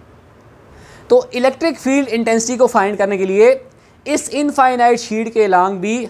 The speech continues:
हमने क्या करनी है, एक Gaussian सरफेस लेनी है, और इस कंडीशन में हम Gaussian सरफेस को in the form of cylinder लेंगे। Consider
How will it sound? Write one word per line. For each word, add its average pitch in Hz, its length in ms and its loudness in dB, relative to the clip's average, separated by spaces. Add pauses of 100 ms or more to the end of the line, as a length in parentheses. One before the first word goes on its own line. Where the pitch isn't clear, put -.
हमने 202 280 -4
क्या 208 120 0
करनी 175 320 -4
है, 202 160 2
एक 196 280 -4
Gaussian 160 340 2
सरफेस 165 360 -6
लेनी 127 280 -6
है, 117 60 -14 (720)
और 247 160 4
इस 294 240 -2
कंडीशन 233 500 0
में 214 340 -4 (220)
हम 226 260 2
Gaussian 190 360 2
सरफेस 202 400 -2
को 240 240 2
in 202 180 -6
the 202 100 -6
form 180 280 0
of 180 140 -2
cylinder 175 260 -4
लेंगे। 135 360 -6 (680)
Consider 180 460 0